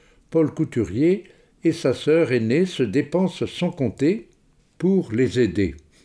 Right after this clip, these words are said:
Couturier découvre leur attachement à l'orthodoxie, attachement qui résiste à ses essais de prosélytisme.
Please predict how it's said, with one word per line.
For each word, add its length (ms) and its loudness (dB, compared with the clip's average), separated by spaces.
Couturier 520 0
découvre 580 -2
leur 380 0
attachement 800 -2
à 80 0
l'orthodoxie, 920 0
attachement 1000 -2
qui 160 0
résiste 600 -2
à 80 0
ses 300 -2
essais 300 0
de 100 -2
prosélytisme. 960 -4